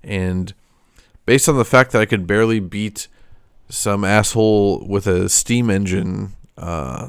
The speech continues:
last night, I don't know if I'm ready to fight some weird eldritch secret boss or whatever. Um, but yeah, Octopath is awesome.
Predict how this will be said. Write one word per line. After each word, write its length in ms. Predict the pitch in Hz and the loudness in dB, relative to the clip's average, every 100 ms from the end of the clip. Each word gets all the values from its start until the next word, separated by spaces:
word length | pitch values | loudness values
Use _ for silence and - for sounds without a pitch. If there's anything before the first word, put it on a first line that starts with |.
| - | -12
last 280 | 104 101 - | -6 -4 -2
night, 300 | 101 95 101 - | -2 0 -2 -6
I 140 | 92 104 | -2 2
don't 140 | 110 | 2
know 100 | 101 | 0
if 80 | 107 | -2
I'm 240 | 107 95 | -4 -4
ready 220 | 98 101 | -4 -4
to 80 | 98 | -6
fight 340 | - 98 101 - | -6 -2 -2 -2
some 420 | - 95 92 95 | -2 -2 -2 -2
weird 560 | 107 101 101 101 95 - | -2 0 0 0 -4 -6
eldritch 800 | 104 104 107 101 95 - - - | -2 0 2 2 2 -4 -6 -8
secret 480 | - 117 101 107 - - _ _ _ _ - | -4 -4 -4 -6 -6 -16 _ _ _ _ -16
boss 580 | 104 - 98 101 95 - | -10 -2 2 4 2 -4
or 80 | 101 | -10
whatever. 460 | 104 110 95 - - - - - - _ - | -10 -12 -12 -16 -20 -20 -20 -20 -20 _ -4
Um, 500 | 107 107 104 98 110 _ _ _ _ - _ _ - | 2 4 2 -2 -8 _ _ _ _ -20 _ _ -10
but 120 | 120 139 | 2 4
yeah, 100 | 143 | 6
Octopath 500 | 117 - - 123 120 | 4 2 4 4 4
is 100 | 107 | 0
awesome. 420 | 107 - 95 | -2 -2 -10